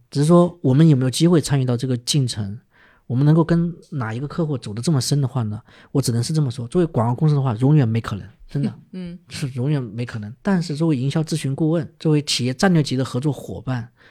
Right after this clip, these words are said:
Speaker 1: 作为W A I这种，哦，它其实是一家商用程序开发和人工数据分析型的这种新型的这种公司，它兼具品牌营销咨询，又同时兼具大数据管理和商用程序、人工智能程序的这种所谓的监管、控制、研发，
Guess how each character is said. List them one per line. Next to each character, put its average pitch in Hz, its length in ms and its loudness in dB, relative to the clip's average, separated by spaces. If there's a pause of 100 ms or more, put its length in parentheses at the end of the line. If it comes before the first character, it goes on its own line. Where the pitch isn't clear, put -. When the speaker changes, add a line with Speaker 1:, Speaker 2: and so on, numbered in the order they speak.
(140)
Speaker 1:
作 170 120 2
为 151 80 6
W 170 260 4
A 156 120 6
I 170 140 4
这 160 120 -4
种， 117 200 -2
哦， 139 140 0
它 147 100 -2
其 143 180 -2
实 151 100 2
是 147 160 -2
一 139 60 -2
家 147 220 0 (300)
商 185 220 2
用 170 100 4
程 135 160 0
序 143 100 -2
开 151 200 0
发 151 260 -2
和 123 180 -6
人 127 160 -2
工 156 100 2
数 160 140 -4
据 147 120 0
分 175 240 4
析 190 140 -4
型 110 200 -6
的 117 60 -8
这 - 40 -16
种 120 120 -6
新 214 240 0
型 117 200 -4
的 123 140 -8
这 127 100 -10
种 113 160 -8 (320)
公 143 160 0
司， 143 120 -4
它 156 100 -2
兼 185 180 0
具 175 80 0
品 117 160 -2
牌 117 100 -4
营 123 140 -6
销 143 140 -2
咨 170 160 -4
询， 139 260 -8 (360)
又 175 120 4
同 143 160 -2
时 147 120 0
兼 165 260 0
具 139 420 -4
大 180 140 -4
数 156 140 -6
据 151 120 -6
管 123 260 -6
理 123 140 -6
和 120 360 -10
商 151 180 -4
用 147 100 -2
程 123 180 -8
序、 131 320 -10 (240)
人 135 140 -6
工 147 100 -4
智 147 120 -4
能 139 120 -4
程 120 160 -4
序 147 140 -6
的 127 100 -6
这 131 100 -8
种 123 100 -8
所 120 160 -10
谓 120 60 -6
的 117 100 -8
监 160 240 -2
管、 113 320 -4
控 143 220 -4
制、 117 240 -8 (160)
研 120 180 -8
发， 143 240 -4